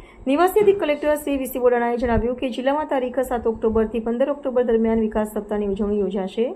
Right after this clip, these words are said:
પંદર ઓક્ટોબરના રોજ જિલ્લા કક્ષાનો કાર્યક્રમ યોજાશે,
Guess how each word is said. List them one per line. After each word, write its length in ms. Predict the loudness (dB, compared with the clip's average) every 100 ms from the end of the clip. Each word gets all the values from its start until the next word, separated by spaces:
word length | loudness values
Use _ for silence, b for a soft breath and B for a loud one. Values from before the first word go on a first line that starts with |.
| B B B B B B
પંદર 300 | 2 6 4
ઓક્ટોબરના 420 | 4 2 0 2 2
રોજ 220 | 2 0 0
જિલ્લા 180 | 0 2
કક્ષાનો 340 | 0 0 0 2
કાર્યક્રમ 320 | 2 0 0 0
યોજાશે, 360 | 0 -2 -2